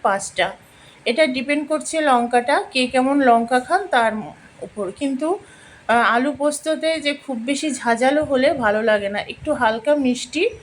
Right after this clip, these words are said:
হালকা ঝাল হলে, নোনতা হলে ভালো লাগে। তাই এখানে তেল, মানে, ভাজা তেল ছিল, এর মধ্যে আমি সর্ষের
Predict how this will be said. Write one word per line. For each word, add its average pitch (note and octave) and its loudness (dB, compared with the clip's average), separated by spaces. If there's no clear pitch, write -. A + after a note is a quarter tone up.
হালকা A#3 4
ঝাল A#3+ 0
হলে, B3+ 2
নোনতা A#3+ 0
হলে C4+ -2
ভালো G#3 0
লাগে। F#3+ -4
তাই B3 6
এখানে D4+ 0
তেল, D4 2
মানে, C#4 0
ভাজা B3+ 0
তেল D4 -2
ছিল, C#4+ -4
এর C#4 4
মধ্যে B3+ 2
আমি D4+ -4
সর্ষের A#3+ -6